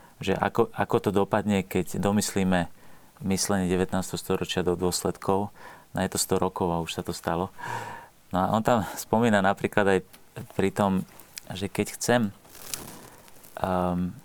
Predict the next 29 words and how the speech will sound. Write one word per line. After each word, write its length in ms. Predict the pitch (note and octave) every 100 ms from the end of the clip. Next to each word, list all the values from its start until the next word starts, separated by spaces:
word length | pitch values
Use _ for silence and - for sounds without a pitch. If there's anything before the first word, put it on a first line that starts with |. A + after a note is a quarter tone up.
| -
keď 100 | A2+
hovoríme 240 | B2+ B2+ G#2
o 80 | F#2+
politike, 480 | G#2+ G#2 - -
tak 180 | G2+ G2
hovoríme 600 | F#2 F#2+ F#2+ F#2 F2+ E2
aj 100 | -
o 60 | F#2
zmenách. 520 | F#2+ F#2+ F#2 F#2 F#2 - - - - -
Častokrát 540 | G2+ - G#2 F#2 F2+
politika 400 | F#2 F2+ F#2 -
prináša, 640 | - F#2 F2 E2+ - E2+ -
eh, 240 | - E2+ - - F#2
revolúcie, 560 | G2 F#2 F2 - F2 E2+
zmenu 400 | - F#2+ F#2+ F2+
spoločnosti, 560 | - F2+ E2+ F2+ - F2
je 80 |
treba 240 | - F2 E2
robiť 160 | D#2+
ref-, 320 | E2 G2 - G#2
dneska 320 | F#2+ - F2+
už 160 | F2
sa 60 | F#2+
nehovorí 260 | F2+ F2+ E2+
o 60 |
revolúcii, 420 | E2+ F2 E2+ -
ale 160 | E2 D#2+
o 60 | F2
reformách. 720 | F#2+ - G2 G2 F#2+ G2+